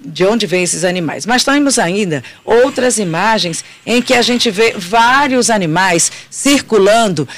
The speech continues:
na altura do Todos os Santos, eh, ladeira, Sete Ladeiras, que não é só um bicho, nem dois, nem três. Aí o que a gente tá falando já é de segurança pra quem transita.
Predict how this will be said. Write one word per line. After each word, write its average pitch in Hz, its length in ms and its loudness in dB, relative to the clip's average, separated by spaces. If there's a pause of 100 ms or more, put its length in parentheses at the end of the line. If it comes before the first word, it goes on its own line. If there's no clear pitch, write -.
(140)
na 214 220 4
altura 220 680 2
do 180 160 -6
Todos 262 720 2
os 180 140 2
Santos, 185 760 0 (220)
eh, 190 300 2
ladeira, 220 880 2
Sete - 640 -2
Ladeiras, 175 680 0 (300)
que 311 100 0
não 320 160 4
é 320 80 4
só 285 260 0
um 294 140 2
bicho, 240 380 0
nem 262 180 0
dois, 226 240 2
nem 285 160 -2
três. 147 420 -6
Aí 214 200 2
o 254 60 0
que 247 100 -2
a 240 40 0
gente 226 240 -4
tá 214 120 -2
falando 180 500 -2
já 165 180 0
é 196 160 2
de 208 240 -2 (160)
segurança 226 960 0
pra 254 140 -2
quem 240 160 -2
transita. 202 580 -2